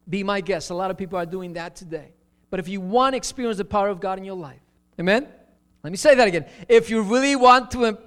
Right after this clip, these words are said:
experience the power of God in your life, amen? The question you must ask is, "Why did God give me to this church, to my church?" Along these lines, just this m-, you know, this month we started this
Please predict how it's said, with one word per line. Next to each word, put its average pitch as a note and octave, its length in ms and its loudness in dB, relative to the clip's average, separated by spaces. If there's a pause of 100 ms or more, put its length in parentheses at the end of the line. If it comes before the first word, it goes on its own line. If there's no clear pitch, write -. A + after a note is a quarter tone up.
experience C4 600 -2
the A3 80 2
power B3 280 6
of G#3+ 120 2
God A#3 220 6
in B3+ 60 -6
your C4+ 120 2
life, G#3 260 6
amen? B3+ 360 0 (920)
The - 60 -20
question A3 360 -4
you G3 80 -6
must F#3 280 -6
ask F#3 240 -6
is, E3+ 160 -12
"Why F#3 280 -10
did G3 180 -14
God F#3 300 -8
give F#3 260 -8 (540)
me F#3+ 340 -6
to - 160 -16
this D#3 220 -12
church, - 420 -20 (260)
to D#3 120 -14
my D3+ 180 -12
church?" - 480 -20 (720)
Along F3 220 -4
these E3+ 180 -8
lines, E3 360 -8 (800)
just G3 320 -4
this G3+ 260 -4
m-, F#3 300 -8
you F#3+ 120 -4
know, E3+ 100 -4
this F3 200 -6
month G3 200 -6
we E3 80 -8
started F3+ 380 -6
this - 280 -8